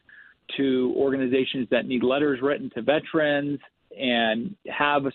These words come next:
service needs, and then we connect volunteers. And so if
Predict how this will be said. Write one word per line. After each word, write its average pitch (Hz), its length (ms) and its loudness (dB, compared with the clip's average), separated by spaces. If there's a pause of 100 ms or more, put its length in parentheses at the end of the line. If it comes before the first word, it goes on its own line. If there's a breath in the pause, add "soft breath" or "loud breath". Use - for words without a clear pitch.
(120)
service 170 320 0
needs, 156 560 0 (160)
and 127 240 0
then 131 340 0 (120)
we 151 260 2 (260)
connect 127 380 0
volunteers. 127 760 0 (420 loud breath)
And 127 140 -4
so 143 220 2
if 135 160 0